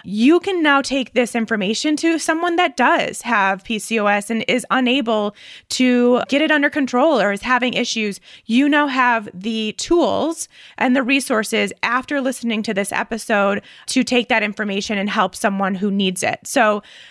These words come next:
that's my spiel. Let's get on with this show. So today we are welcoming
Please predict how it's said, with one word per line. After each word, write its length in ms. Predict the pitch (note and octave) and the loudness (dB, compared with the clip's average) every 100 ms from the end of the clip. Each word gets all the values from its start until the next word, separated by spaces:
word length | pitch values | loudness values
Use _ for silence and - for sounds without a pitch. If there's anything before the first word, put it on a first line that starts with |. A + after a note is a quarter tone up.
| - - | -6 -2
that's 200 | E4 E4 | -2 2
my 200 | F4 F#4+ | 0 0
spiel. 560 | - A3+ F3+ B3+ E4 - | -2 0 0 -2 -6 -6
Let's 360 | B3 D#4 E4+ | 0 0 0
get 160 | - D4 | 0 2
on 220 | B3+ C4 | 2 2
with 160 | B3+ C4 | -2 -2
this 140 | C#4+ | -4
show. 360 | - A3+ G3 C#4 | 0 2 2 0
So 220 | - C#4+ | 0 0
today 480 | - A#3 C4+ C#4 E4 | 0 0 2 2 2
we 160 | D#4+ | 2
are 100 | D#4 | 2
welcoming 600 | B3 A#3 C4 C#4+ B3+ B3+ | 4 2 2 2 2 2